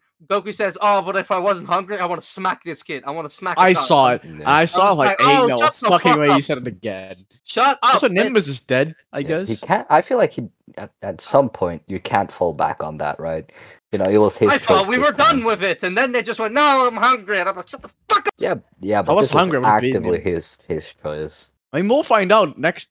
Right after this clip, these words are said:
Speaker 2: next week, 'cause he's not hungry.
Speaker 1: Let's be
Speaker 2: And
Speaker 1: honest,
Speaker 2: he's
Speaker 1: they're
Speaker 2: back.
Speaker 1: gonna, <laughs> they're gonna let him do this shit. They're gonna let him fucking win. We're back to the, we're back to the fucking food excuse.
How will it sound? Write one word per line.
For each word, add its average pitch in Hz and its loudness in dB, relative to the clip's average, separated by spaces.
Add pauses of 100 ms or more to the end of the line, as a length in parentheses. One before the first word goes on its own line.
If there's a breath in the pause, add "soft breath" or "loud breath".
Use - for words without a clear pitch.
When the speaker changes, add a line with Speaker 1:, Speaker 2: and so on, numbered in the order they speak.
(100)
Speaker 2:
next 151 -8
week, 110 -6
'cause 123 -8
he's 139 -6
not 190 -2
hungry. 175 -2 (440)
Speaker 1:
Let's 220 -2
be 233 -4
Speaker 2:
And 196 2
Speaker 1:
honest, 147 2
Speaker 2:
he's 165 -2
Speaker 1:
they're 139 -12
Speaker 2:
back. 160 2
Speaker 1:
gonna, 151 -20
<laughs> - -20
they're 190 -10
gonna 170 -12
let 139 -10
him 131 -14
do 127 -18
this 135 -20
shit. - -20
They're 165 -16
gonna 190 -8
let 156 -8
him 147 -12
fucking 147 -10
win. 170 -12 (220 soft breath)
We're 208 -12
back 262 0
to 233 -2
the, 214 -4 (200 soft breath)
we're 240 -2
back 262 0
to 254 -4
the 220 0
fucking 233 -4
food 254 -8
excuse. 254 -8